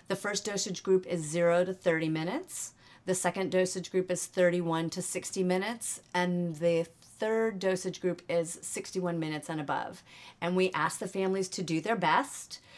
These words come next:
to accumulate that much deliberate tummy time when baby is awake each day from the time that they enter the study until the time that the baby can independently transition in and out of sitting. And then we follow them with a home visit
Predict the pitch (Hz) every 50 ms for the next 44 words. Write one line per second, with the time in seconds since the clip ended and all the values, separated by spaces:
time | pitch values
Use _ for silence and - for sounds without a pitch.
0 | - - - - 220 202 196 185 185 - - - 208 196 196 202 202 208 208 202
1 | 220 254 277 - - - - 160 165 175 170 175 175 - 185 196 208 202 - -
2 | - - - 196 180 165 180 180 175 220 247 240 - - 220 202 202 208 202 -
3 | 208 208 190 175 170 180 226 240 233 233 233 233 247 254 247 269 247 202 165 160
4 | 175 240 - - - - - - - - - - _ - - 233 277 - - -
5 | 190 180 180 156 151 165 170 180 226 226 - - 202 190 180 175 - 185 180 185
6 | 180 170 160 180 170 170 - 170 170 170 - 214 214 226 226 - - 226 214 214
7 | 226 247 269 311 359 - - _ - - - - - - - - 196 196 185 -
8 | - 190 175 185 185 - 185 180 185 185 185 180 - - 180 165 185 180 170 165
9 | 180 185 - - 180 170 175 - - - 180 185 185 180 180 185 180 180 - 185
10 | 185 180 - 185 175 165 160 160 - 185 175 165 160 165 165 165 165 170 190 240
11 | 233 - - 175 160 156 165 196 233 254 - _ _ _ _ _ - - - -
12 | - - _ - 180 180 180 180 180 175 180 185 185 175 170 180 180 180 - -
13 | - 208 214 220 226 233 226 220 190 180 175 165 156 156 160 175 208 247 269 214
14 | 185 180 185 175 - - 190 196 226 254 262 190 196 180 165 - 196 226 - -
15 | -